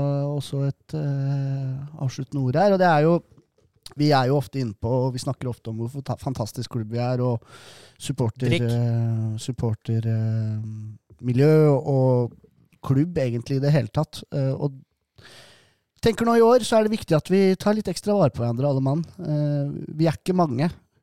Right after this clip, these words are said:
Speaker 1: eh, selv om vi er mange.
Speaker 2: Vi har ikke råd til å miste noen.
Speaker 1: Vi har ikke råd til å miste noen. Og det er viktig at vi verner om hverandre, tar vare på hverandre,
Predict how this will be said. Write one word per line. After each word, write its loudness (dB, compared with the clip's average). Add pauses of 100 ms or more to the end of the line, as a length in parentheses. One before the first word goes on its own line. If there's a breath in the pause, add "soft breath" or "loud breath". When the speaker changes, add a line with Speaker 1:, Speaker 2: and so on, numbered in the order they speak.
(340)
Speaker 1:
eh, -4
selv -2
om 2
vi 4
er 2
mange. 2 (720)
Speaker 2:
Vi -8
har -8
ikke -12
råd -8
til -10
å -10
miste -14
noen. -10
Speaker 1:
Vi 0
har 2
ikke -2
råd -2
til -8
å -6
miste -10
noen. -10
Og -6
det 4
er 2
viktig -8
at -4
vi 2 (500 loud breath)
verner 4
om 2
hverandre, 4
tar 2
vare 4
på -6
hverandre, 0